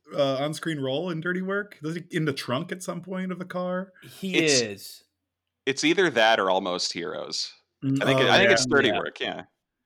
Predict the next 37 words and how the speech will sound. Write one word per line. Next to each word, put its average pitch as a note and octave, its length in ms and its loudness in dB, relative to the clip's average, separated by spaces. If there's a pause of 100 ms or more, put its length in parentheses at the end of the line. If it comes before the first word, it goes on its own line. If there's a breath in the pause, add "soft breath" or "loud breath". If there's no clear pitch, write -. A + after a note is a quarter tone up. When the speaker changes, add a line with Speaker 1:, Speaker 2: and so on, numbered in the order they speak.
(500)
Speaker 2:
Uh, D3 640 -10
yeah. A2 440 -6 (500 soft breath)
That's - 120 -20
a - 40 -20
good C#3 140 -14
question. F#2+ 480 -8 (1500)
I G#2 60 -2
don't G2+ 100 4
know F#2+ 100 4
Speaker 3:
Um, F2+ 80 -2
Speaker 2:
what E2+ 100 -10
that - 300 -20
is. - 60 -20 (1300)
Speaker 3:
but, A#2 180 6
uh, G#2+ 300 8 (420)
yeah, C3+ 320 4
and B2 100 2
then A#2+ 180 4
kind E3+ 300 0
of - 60 -4
for - 120 -2
similar A#2+ 420 2
reasons G2+ 400 -2
as E2+ 120 -6
Touch G#2 240 -2
of E2+ 120 -6
Evil, F#2 260 -2
I F2+ 80 0
think F#2 240 -8
Zodiac F2 520 -2
has F2 220 -2
to F2+ 80 -6
go F2 140 -2
to E2+ 80 -2
Michael E2+ 320 -4
Bay. E2+ 380 -2 (720)
Um, D#2 420 -2